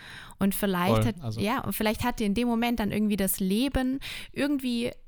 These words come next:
Speaker 1: eine Person geschickt, die dich darauf hinweist oder plötzlich kriegst du eine E-Mail von irgendwem und das ist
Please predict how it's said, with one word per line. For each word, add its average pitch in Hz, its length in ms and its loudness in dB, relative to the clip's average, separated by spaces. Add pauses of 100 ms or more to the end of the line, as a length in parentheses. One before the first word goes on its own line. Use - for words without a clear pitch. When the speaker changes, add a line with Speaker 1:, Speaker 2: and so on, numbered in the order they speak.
Speaker 1:
eine 226 100 2
Person 233 480 2
geschickt, 240 400 -2
die 214 80 -4
dich 214 160 -2
darauf 214 260 -2
hinweist 202 640 0
oder 196 180 0
plötzlich 208 360 -4
kriegst - 260 -2
du 226 40 2
eine 214 100 0
E-Mail 247 340 2
von 196 220 -2
irgendwem 185 600 0
und 190 140 0
das 208 200 -2
ist - 260 -4